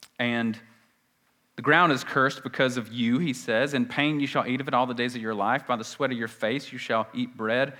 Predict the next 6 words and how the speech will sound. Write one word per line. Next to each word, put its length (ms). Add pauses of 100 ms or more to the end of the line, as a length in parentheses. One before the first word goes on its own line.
(160)
till 160
you 120
return 540 (480)
to 340 (360)
the 80
ground." 500